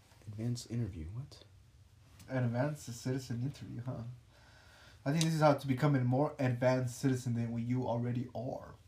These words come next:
Speaker 1: No, no, no. It's a, it's an actual person.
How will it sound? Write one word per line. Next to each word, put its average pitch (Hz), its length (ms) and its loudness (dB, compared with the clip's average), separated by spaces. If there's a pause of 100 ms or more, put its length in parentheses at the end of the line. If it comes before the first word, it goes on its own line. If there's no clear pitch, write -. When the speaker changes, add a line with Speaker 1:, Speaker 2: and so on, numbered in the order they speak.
(1600)
Speaker 1:
No, 123 140 6
no, 120 100 4
no. 104 180 0
It's 104 160 -2
a, 113 40 0
it's 110 200 -4
an 107 140 0
actual 104 380 -2 (100)
person. 101 400 -8